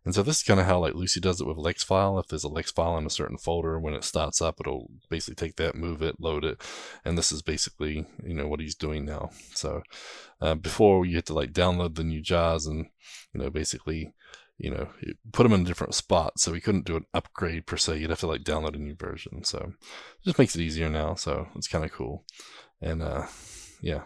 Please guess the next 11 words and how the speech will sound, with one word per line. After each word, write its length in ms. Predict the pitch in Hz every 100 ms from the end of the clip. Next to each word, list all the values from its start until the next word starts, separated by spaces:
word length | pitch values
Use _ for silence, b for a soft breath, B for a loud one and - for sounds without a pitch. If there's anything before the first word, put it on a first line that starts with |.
| -
so 260 | - 82 82 -
a 20 |
lot 80 | 80
of 40 |
people 380 | - - 80 80 B B B B B
singing 340 | - - 107 95
praises 400 | 101 98 90 87
to 100 | -
Brad. 420 | 87 80 80 78 B B B B
Pretty 200 | - 87
cool. 280 | - -